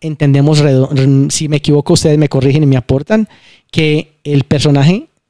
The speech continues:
Berchen, tenía una programación desde pequeño y quién sabe de cuántas vidas, que eso no lo sabemos, no lo hemos hecho. Tenía unos dos asistentes buenísimos, yo creo que hasta más, porque cuando él tenía cuatro, yo tenía uno.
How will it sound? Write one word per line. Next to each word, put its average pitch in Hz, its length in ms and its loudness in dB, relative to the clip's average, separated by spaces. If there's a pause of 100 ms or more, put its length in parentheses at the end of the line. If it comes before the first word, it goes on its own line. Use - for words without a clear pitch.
(220)
Berchen, 151 320 -2
tenía 143 240 0
una 156 140 0
programación 131 600 0
desde 143 220 -2
pequeño 185 380 0
y - 20 -2
quién 143 140 0
sabe 156 160 0
de 127 80 0
cuántas 131 260 -6
vidas, 143 480 -12
que - 80 -12
eso 127 100 -6
no 131 60 -6
lo 131 140 -6
sabemos, 113 480 -10
no 120 80 -6
lo 123 80 -4
hemos 127 180 -6
hecho. 147 300 -6 (1400)
Tenía 151 240 -4
unos 165 260 -4
dos 165 160 2
asistentes 151 560 0
buenísimos, 135 680 0 (200)
yo 143 140 0
creo 214 160 0
que - 80 -2
hasta 143 180 -2
más, 135 200 0
porque 156 240 -6
cuando 135 200 -10
él 143 80 -6
tenía 165 300 2
cuatro, 165 340 0
yo 160 140 0
tenía 156 340 2
uno. 143 380 0